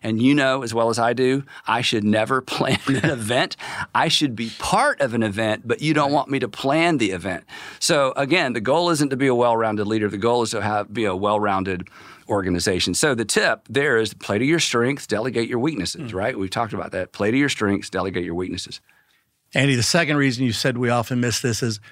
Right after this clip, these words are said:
Speaker 2: we don't distinguish between our authority and our core competencies.
Speaker 1: Yeah, every leader has authority over areas within the organization in which they personally have little or possibly no expertise. So I'm responsible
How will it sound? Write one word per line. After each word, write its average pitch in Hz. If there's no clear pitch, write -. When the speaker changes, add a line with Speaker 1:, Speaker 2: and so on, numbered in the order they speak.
Speaker 2:
we 131
don't 156
distinguish 120
between 120
our 107
authority 107
and 135
our 113
core 113
competencies. -
Speaker 1:
Yeah, 175
every 196
leader 143
has 117
authority 117
over 101
areas 104
within 110
the 104
organization 104
in 101
which 101
they 120
personally 120
have 110
little 117
or 101
possibly 104
no 120
expertise. -
So 135
I'm 165
responsible 143